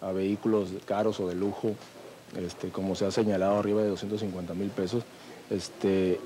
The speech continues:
pu-, pudimos o to-, tenemos la opción de compensarlo con otros derechos. Este,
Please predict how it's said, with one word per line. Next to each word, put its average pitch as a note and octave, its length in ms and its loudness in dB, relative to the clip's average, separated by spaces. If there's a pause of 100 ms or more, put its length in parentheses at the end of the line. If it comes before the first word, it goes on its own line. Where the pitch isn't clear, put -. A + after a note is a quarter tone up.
(120)
pu-, A2+ 140 6
pudimos A#2 640 4
o A2 80 2
to-, G2+ 200 0
tenemos A2 380 2
la A2+ 80 4
opción G#2+ 320 -2
de A2+ 100 4
compensarlo G2 600 -2
con G2 200 -2
otros G2+ 480 0 (300)
derechos. G#2 600 2 (720)
Este, F#2 580 2